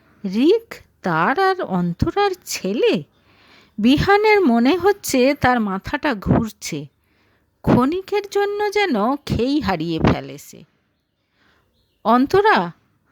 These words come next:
হুঁশ ফিরতেই ডাক দেয় বিহান। যেতে যেতে ঘুরে দাঁড়ায় অন্তরা। রিক ঠিক আছে, গাড়িতে বসে ঘুমোচ্ছে, রূপা আছে ওর কাছে।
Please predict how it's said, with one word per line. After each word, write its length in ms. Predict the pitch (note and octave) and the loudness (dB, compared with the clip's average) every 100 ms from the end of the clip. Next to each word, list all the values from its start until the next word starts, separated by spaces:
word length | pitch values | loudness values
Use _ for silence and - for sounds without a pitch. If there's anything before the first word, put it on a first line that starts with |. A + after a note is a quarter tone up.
| - | -2
হুঁশ 400 | - - D4 - - | 0 0 -2 -6 -6
ফিরতেই 640 | - B3+ - - F#4+ C4 C#4 | -4 -6 -12 -6 -4 -2 -4
ডাক 420 | F#3 F3 G3 - | -2 -2 -2 -8
দেয় 280 | F3+ E3+ D#3+ | -10 -8 -8
বিহান। 520 | D3+ D#3 F3 C#3+ E3 _ _ _ _ _ - | -10 -14 -14 -14 -16 _ _ _ _ _ -14
যেতে 380 | F3+ A3 A3 E4 | 0 0 0 0
যেতে 280 | F4 F4+ B3+ | 0 2 -2
ঘুরে 400 | G#3+ - G3+ G3+ | 2 2 2 -2
দাঁড়ায় 400 | E3 D3 D3 C#3 | -4 -10 -12 -14
অন্তরা। 480 | C3+ C3 - A#2 - _ _ _ _ _ - _ - | -16 -20 -20 -20 -20 _ _ _ _ _ -20 _ -4
রিক 340 | G#3 C4+ - - | 0 0 0 -12
ঠিক 380 | - B3+ D#4 - | -4 -2 0 0
আছে, 460 | A#3 - D#3 D3+ - _ F3+ | 0 -2 -10 -12 -16 _ -6
গাড়িতে 420 | F#3 G3+ B3 D4+ | -4 -2 -4 -4
বসে 380 | A#3+ G#3 - C#4 | -2 -2 -2 -6
ঘুমোচ্ছে, 800 | G#3+ - G3 A#3 G#3+ - - D#3 _ _ _ _ G3+ | -6 -6 -4 -4 -6 -12 -12 -14 _ _ _ _ -8
রূপা 480 | G3 A#3+ B3+ F#4 | -2 -2 0 0
আছে 380 | C4+ F3+ - E3+ | 2 0 -6 -8
ওর 160 | D3+ D#3 | -8 -8
কাছে। 460 | - G#2+ - - | -12 -14 -14 -18